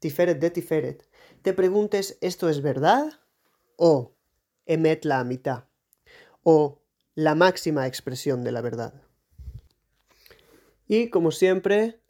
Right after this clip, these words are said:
todo lo que decimos en la rectificación diaria tiene una gran conexión con lo que vemos en el Salmo y en el Ana Bejoach.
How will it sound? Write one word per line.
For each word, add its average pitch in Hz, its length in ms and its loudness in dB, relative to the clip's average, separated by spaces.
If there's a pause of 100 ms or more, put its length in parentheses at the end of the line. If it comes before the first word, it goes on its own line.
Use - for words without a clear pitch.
(140)
todo 190 220 6
lo 185 100 4
que 165 100 0
decimos 165 800 0
en 156 100 -2
la 135 80 2
rectificación 131 720 -4
diaria 151 420 0 (540)
tiene 160 320 4
una 151 220 0
gran 156 220 2
conexión 165 760 -2 (160)
con 143 160 -4
lo 135 80 -2
que 135 100 -6
vemos 135 500 -2
en 123 140 -8
el 120 120 -6
Salmo 147 440 0
y 147 80 -4
en 123 100 -4
el 120 120 -6
Ana 123 180 -4
Bejoach. 135 560 -4